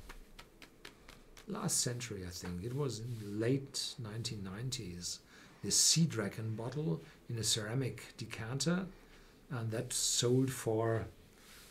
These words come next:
less than a hundred, I think. And today, you won't get it below four figures.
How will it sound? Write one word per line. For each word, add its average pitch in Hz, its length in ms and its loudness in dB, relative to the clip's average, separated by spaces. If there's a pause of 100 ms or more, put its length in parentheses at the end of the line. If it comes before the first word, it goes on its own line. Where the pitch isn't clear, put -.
(500)
less 107 360 0
than 95 220 -2
a 92 60 -4
hundred, 107 520 -2
I 82 40 -8
think. 80 540 -12 (920)
And 107 160 -4
today, 113 600 2 (440)
you 113 120 2
won't 107 280 0
get 104 180 0
it 98 220 -2 (500)
below 101 320 0
four 92 240 -6
figures. 87 640 -6